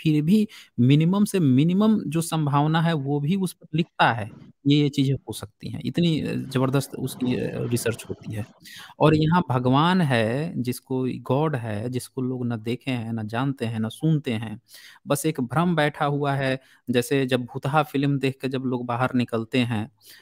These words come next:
तो कुछ दिन तक रात वोत में हल्का सा भी कहीं इधर उधर होगा, वो दृश्य याद आएगा तो डर जाएंगे। वही चीज ईश्वर का है।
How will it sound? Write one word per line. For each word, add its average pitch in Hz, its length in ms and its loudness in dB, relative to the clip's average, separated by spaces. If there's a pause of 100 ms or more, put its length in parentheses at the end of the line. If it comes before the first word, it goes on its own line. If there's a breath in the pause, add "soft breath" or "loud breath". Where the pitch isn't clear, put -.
(240 loud breath)
तो 117 340 0
कुछ 131 100 4
दिन 127 240 4
तक 123 220 -2
रात 123 320 2
वोत 123 160 -2
में 123 180 2
हल्का 123 300 -2
सा 131 140 -6
भी 127 120 0
कहीं 123 240 -2
इधर 123 140 0
उधर 123 240 0
होगा, 123 200 -4
वो 123 140 -4
दृश्य 127 320 0
याद 123 260 0
आएगा 127 300 0
तो 120 100 -8
डर 107 240 -8
जाएंगे। 101 440 -10 (440)
वही 135 180 0
चीज 147 300 -2
ईश्वर 107 280 -6
का - 240 -16
है। - 140 -20